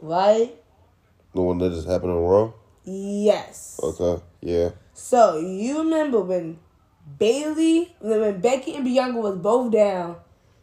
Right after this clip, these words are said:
Speaker 1: Bayley pulled Bianca on top of Becky to hit off, to hit a move off the top rope, right?
Speaker 2: Would, would that not be counted as a
Speaker 1: Exactly.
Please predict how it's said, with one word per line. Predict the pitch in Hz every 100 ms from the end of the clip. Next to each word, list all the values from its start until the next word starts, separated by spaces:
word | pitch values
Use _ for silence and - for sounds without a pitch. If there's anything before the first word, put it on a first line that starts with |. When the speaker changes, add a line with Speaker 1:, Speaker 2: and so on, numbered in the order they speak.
| _ _ _ 165
Speaker 1:
Bayley | 151 294 349 330 254 240 220 214 - _ _ _ _
pulled | - - 302 330 320 254
Bianca | 262 269 269 262 220 -
on | 220 202
top | - 247 240
of | 233 180
Becky | 214 196 - 156 160 _ _ _ _
to | 214
hit | 180 202 233 -
off, | 208 202 - -
to | 196
hit | 262
a | 262
move | 233 233 -
off | 190
the | 190
top | 185 214 202 202
rope, | 254 240
right? | 190 180 202 226 - _ _ - _ _ _ _ _ - _ _ _ _ _ _ _ -
Speaker 2:
Would, | 87 90 -
would | - 87 87
that | 90
not | 87 87 80
be | 85
counted | - 85 85
as | 82 71
a | 71 _ _ _ _ _ -
Speaker 1:
Exactly. | 254 247 202 185 185 240 240 226 220 180